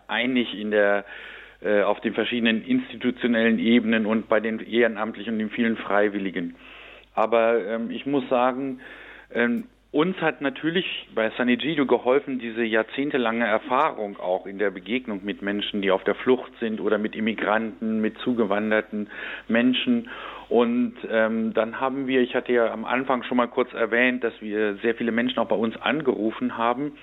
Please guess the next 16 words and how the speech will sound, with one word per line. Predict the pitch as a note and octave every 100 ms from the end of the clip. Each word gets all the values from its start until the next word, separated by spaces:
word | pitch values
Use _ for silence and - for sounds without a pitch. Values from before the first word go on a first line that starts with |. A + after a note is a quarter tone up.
| - - - - - - - _
Und | A#2 A#2+ B2 B2 A#2+ -
ich | A#2
denke, | - B2+ B2+
da | B2 A#2
konnte | - D3 - C#3
man | C3 B2+
auch | A#2+ - -
vielen | D3+ D#3 C3+
Menschen | B2+ B2 B2+
dann | A#2 A2+
weiterhelfen | G2+ G#2 A#2+ C#3+ C3+ C3+ C3+ C#3
und | B2+ A#2+
konnte | B2+ B2+ A#2+
Ideen | A#2+ A#2 A#2+ B2 A#2
geben, | A#2 A#2 A#2+
Tipps | - -